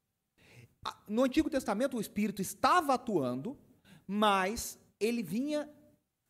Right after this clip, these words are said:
sobre pessoas específicas para momentos específicos. Quando isso? Sobre reis, sobre juízes, sobre sacerdotes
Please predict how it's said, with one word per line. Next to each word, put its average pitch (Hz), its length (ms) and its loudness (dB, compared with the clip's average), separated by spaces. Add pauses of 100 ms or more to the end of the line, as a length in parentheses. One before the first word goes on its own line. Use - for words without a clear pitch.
(180)
sobre 277 380 2
pessoas 320 640 4
específicas 233 880 -4
para 254 240 -2
momentos 247 560 0
específicos. 240 680 -6
Quando 311 340 -4
isso? 170 320 -4 (340)
Sobre 202 300 2
reis, 196 580 0 (220)
sobre 165 340 -2
juízes, 185 640 -4 (200)
sobre 170 320 0
sacerdotes 185 920 -4